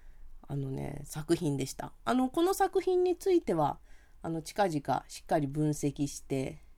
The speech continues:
いきたいなと思うんですけれども、いやー、あの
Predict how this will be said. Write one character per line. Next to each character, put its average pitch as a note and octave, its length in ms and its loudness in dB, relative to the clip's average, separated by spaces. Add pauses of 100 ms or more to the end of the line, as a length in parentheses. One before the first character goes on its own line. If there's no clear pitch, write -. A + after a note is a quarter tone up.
い D#3 120 -8
き - 100 -16
た E3 180 2
い D3 60 0
な A#3+ 340 8
と E3 100 -2
思 E3+ 220 0
う F3+ 40 0
ん E3 100 0
で D3 100 0
す - 100 -10
け D3+ 120 -2
れ C#3 100 -2
ど D3 100 -4
も、 E3+ 360 0 (540)
い D#3 80 -2
や D#3+ 120 -2
ー、 - 20 -2 (320)
あ D#3 40 -2
の D3 840 -4